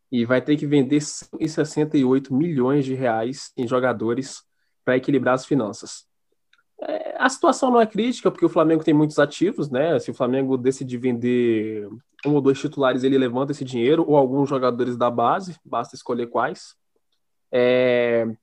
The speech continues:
mas a vergonha do Flamengo hoje, é, a situação financeira não, não, não é, não é de crise, apesar de, de muitos jornalistas sensacionalista, sensacionalistas falarem de barca, que o clube tá quebrado,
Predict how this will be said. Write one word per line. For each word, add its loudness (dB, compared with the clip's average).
mas 2
a 2
vergonha 4
do 0
Flamengo 4
hoje, 2
é, 0
a -6
situação -2
financeira 0
não, 0
não, -2
não 0
é, 2
não 4
é 6
de -2
crise, -4
apesar -4
de, -8
de -10
muitos -4
jornalistas -4
sensacionalista, 0
sensacionalistas -2
falarem 2
de 0
barca, 2
que -6
o -4
clube 0
tá 0
quebrado, 2